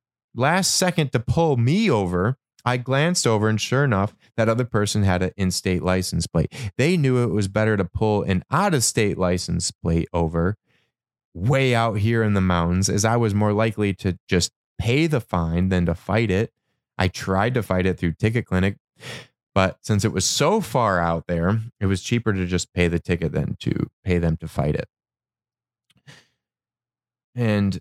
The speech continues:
while I was pulled over, I saw that there were about a dozen more or more cops just in the seeing eye distance of me looking around.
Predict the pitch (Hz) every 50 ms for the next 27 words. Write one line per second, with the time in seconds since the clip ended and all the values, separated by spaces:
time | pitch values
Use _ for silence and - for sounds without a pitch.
0 | _ _ - 92 95 127 170 190 180 143 120 113 120 135 - - 117 104 104 98
1 | 101 98 87 82 - 104 98 95 90 85 82 82 78 78 82 87 101 117 120 117
2 | 120 120 _ _ _ _ _ _ _ _ - 92 95 95 - - 107 95 95 92
3 | 95 85 - 101 98 98 101 95 90 90 90 90 87 _ _ _ _ _ _ _
4 | _ _ _ _ _ _ - 113 104 95 90 - - 113 113 117 117 123 139 147
5 | 151 151 156 160 160 156 156 - _ _ - 98 98 98 95 95 98 107 120 135
6 | 143 135 - 117 107 104 101 98 95 95 98 107 117 127 131 - - - 107 104
7 | 107 113 127 147 - - - - - - 147 143 - 147 135 131 135 117 - -
8 | - - 160 170 196 214 220 214 190 175 170 165 170 170 170 160 135 120 117 113
9 | 107 - - 104 101 101 104 104 101 107 113 117 113 107 117 117 - 120 110 104
10 | 98 95 98 104 104 98 90 87 82 82